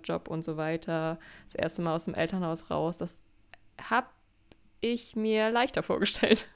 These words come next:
muss ich sagen. Ähm, war doch eine ziemliche Herausforderung, was meine Psyche und dementsprechend mein ganzes Wohlbefinden betrifft, weil mein Magen sehr,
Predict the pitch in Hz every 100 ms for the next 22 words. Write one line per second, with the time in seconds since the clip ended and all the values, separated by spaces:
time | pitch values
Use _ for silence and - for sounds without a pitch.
0 | - - - - 190 - 180 180 156 156
1 | 175 - - - - - - 180 175 175
2 | 180 190 _ _ _ - - _ - -
3 | - - - - 190 208 208 226 - -
4 | - - _ - 202 202 226 214 202 185
5 | 185 - 175 165 165 180 190 208 - -
6 | _ _ - - _ - 175 180 - -
7 | - - _ - _ 190 180 180 - -
8 | 240 254 240 240 - 185 196 202 - -
9 | - - - - - - 202 196 - -
10 | 190 185 170 160 165 208 - 160 160 -
11 | - - - 180 - - - - - -
12 | 208 254 - 170 175 185 214 220 185 180
13 | 175 175 180 175 170 175 165 165 170